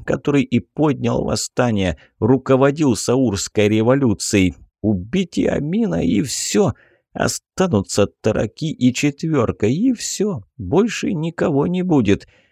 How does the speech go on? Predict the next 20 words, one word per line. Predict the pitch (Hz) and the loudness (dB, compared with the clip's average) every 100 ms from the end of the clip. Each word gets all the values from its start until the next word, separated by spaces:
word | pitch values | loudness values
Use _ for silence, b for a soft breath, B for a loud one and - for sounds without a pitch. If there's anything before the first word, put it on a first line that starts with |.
| _ | _
А | - 98 | -2 -2
русским | 143 220 - 95 82 82 | 0 -4 -4 -2 -2 -4
можно | - - 131 | -4 -2 0
наплести | 110 98 107 101 - 139 117 | 0 0 0 -2 0 0 2
всё, | - - 131 | 2 0 2
что | 104 - 127 | 0 0 2
угодно. | 143 175 175 117 90 - 87 - _ _ - | 4 2 2 2 2 0 -8 -8 _ _ -2
А | 98 | 2
может | 104 95 87 | 2 2 2
быть, | 92 - - | 0 0 -4
русские | 90 104 - - - 95 87 | -2 -2 -4 -6 -4 0 0
знают | - - 90 107 90 82 - | -2 -6 -4 -2 -2 -2 -4
о | - | -8
том, | - 196 87 b b b | -2 -2 -2 b b b
что | - - - 185 | -10 -10 0 0
должно | 175 160 147 202 143 | 2 0 -2 -4 -6
произойти, | - 113 117 107 117 110 - | -4 0 0 2 0 0 -2
и | 135 110 113 | 0 2 4
одобряют | 117 107 127 143 202 226 104 95 - | 2 0 -2 -2 -4 0 0 0 0
это. | 101 - 95 | 0 2 0